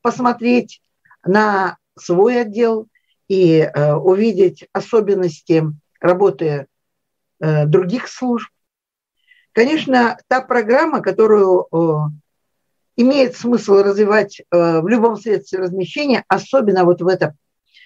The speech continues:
время, э, пандемии, когда показала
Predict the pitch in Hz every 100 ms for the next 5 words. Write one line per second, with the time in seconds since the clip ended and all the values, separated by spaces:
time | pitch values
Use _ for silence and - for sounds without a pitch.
0 | _ 190 240 214 175 156 _ - 165 156
1 | 151 147 139 190 190 202 233 262 - 170
2 | 175 185 180 - 202 202 233 220 185